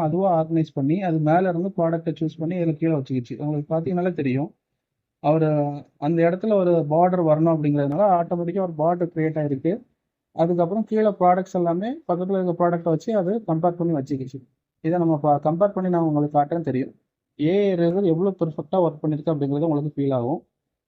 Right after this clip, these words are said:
எனக்கு தெரிஞ்சு நான் Samsung ஃபோன்ல ஏ ஐ எரேசர் யூஸ் பண்ணியிருக்கேன். இந்த அளவுக்கு அவுட்புட் எனக்கு கிடைக்கல. இதுல கொடுத்திருக்க ஏ ஐ வந்து ஒரு நல்ல டெக்னாலஜி, சூப்பரான ப்ராசஸிங் டெக்னாலஜி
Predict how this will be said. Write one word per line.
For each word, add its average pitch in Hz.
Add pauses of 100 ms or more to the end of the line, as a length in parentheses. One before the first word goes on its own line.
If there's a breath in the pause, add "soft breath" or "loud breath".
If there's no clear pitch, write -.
(120)
எனக்கு 196 (140)
தெரிஞ்சு 214
நான் 208
Samsung 196
ஃபோன்ல 202 (100)
ஏ -
ஐ -
எரேசர் 180
யூஸ் 190
பண்ணியிருக்கேன். 175 (400)
இந்த 214
அளவுக்கு 196
அவுட்புட் 175
எனக்கு 160
கிடைக்கல. 135 (800)
இதுல 202
கொடுத்திருக்க 196 (100)
ஏ 175 (220)
ஐ 175 (100)
வந்து 180
ஒரு 180
நல்ல 170
டெக்னாலஜி, 160
சூப்பரான 185 (380)
ப்ராசஸிங் 175
டெக்னாலஜி 156